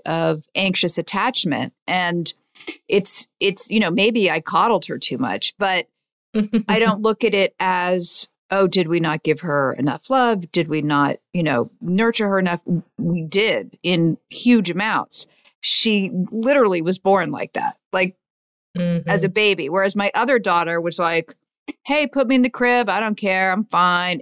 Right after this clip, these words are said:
Speaker 1: And she has,
Speaker 2: <laughs>
Speaker 1: you know, she has more of the calmer, kind of less attached, uh, personality. And so in some ways, I do think it's genetic.
Speaker 2: Yeah.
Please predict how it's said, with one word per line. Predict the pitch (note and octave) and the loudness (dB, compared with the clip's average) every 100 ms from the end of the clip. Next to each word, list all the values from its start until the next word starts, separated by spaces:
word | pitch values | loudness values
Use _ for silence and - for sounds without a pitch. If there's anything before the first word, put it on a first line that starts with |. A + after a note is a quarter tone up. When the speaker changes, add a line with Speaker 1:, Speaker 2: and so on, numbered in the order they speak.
| - | -2
Speaker 1:
And | F3 | 0
she | - - B3 | 0 2 2
has, | A#3+ G#3 D#3 D3+ F3 F3 - | 2 0 0 0 0 -2 0
Speaker 2:
<laughs> | |
Speaker 1:
you | A#3 | 0
know, | G#3 D#3+ | 2 0
she | F3 G#3+ G#3+ | 0 0 2
has | G3+ - | 0 0
more | F#3 F3 F3 E3+ - | 0 2 2 0 -2
of | F3 E3+ D#3+ D3 | -2 0 -2 -4
the | E3+ E3 D#3 D3+ D3+ - - - - _ _ | 0 2 2 0 -2 -10 -16 -16 -20 _ _
calmer, | - G#3 G#3+ G3 F#3+ F3+ | -6 0 2 2 2 0
kind | - F#3 F3 | 0 -2 0
of | E3+ D#3 - | 0 -2 -8
less | - D#3+ F#3 F3 G3+ G3 F#3+ - | -6 -4 -2 -4 -2 -2 -2 -2
attached, | G3 - F3 E3+ E3 - - - _ _ | -4 -4 -4 -4 -4 -6 -4 -6 _ _
uh, | F3 E3 D#3+ D#3 | -4 -2 -2 -4
personality. | - F3+ - G3+ D4 E4+ A#2+ D#3+ - | -2 -2 0 0 2 0 -2 -8 -4
And | G#3+ G#3 | -2 2
so | A#3 | 2
in | G#3+ G#3+ | 2 0
some | - C4 | 0 0
ways, | D#4 F#3+ F3+ | 2 2 0
I | F#3 | -2
do | F#3+ A3+ | 0 -2
think | C4 A3 - | 0 -2 -2
it's | - | -6
genetic. | - D3 D3 - B2+ _ _ | -4 -2 -2 -4 -6 _ _
Speaker 2:
Yeah. | C#4 C#4+ F3+ | -4 -2 -2